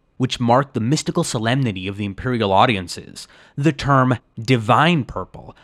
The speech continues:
appears in the text applied to imperial clothing, converted into an emblem of absolute power, which the words of John Chrysostom speak to, saying, "Only to the emperor is it granted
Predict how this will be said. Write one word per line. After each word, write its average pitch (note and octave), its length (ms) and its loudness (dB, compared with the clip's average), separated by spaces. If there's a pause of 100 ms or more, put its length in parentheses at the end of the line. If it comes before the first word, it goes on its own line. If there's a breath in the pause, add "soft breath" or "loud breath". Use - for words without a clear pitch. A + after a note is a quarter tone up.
(120)
appears E3+ 460 2
in E3+ 80 4
the C#3 100 2
text B2+ 420 -4
applied A#2 420 -2
to G2+ 120 -10
imperial A#2 480 -4
clothing, - 560 -4 (200)
converted C#3 520 0
into B2 240 -4
an A2+ 200 -2
emblem A2 520 -2
of B2+ 220 -4
absolute C3+ 500 2
power, - 500 -4 (440)
which C3 260 -4
the B2+ 80 -4
words B2+ 360 2
of F2+ 120 -8
John A2+ 240 0
Chrysostom A2 600 -2
speak - 360 -4
to, - 120 -14 (340 soft breath)
saying, A2+ 480 -2 (340)
"Only G3+ 360 4
to F#3+ 120 0
the D3 200 2
emperor C#3 500 0
is G#2+ 120 -6
it B2 120 -4
granted B2+ 480 -4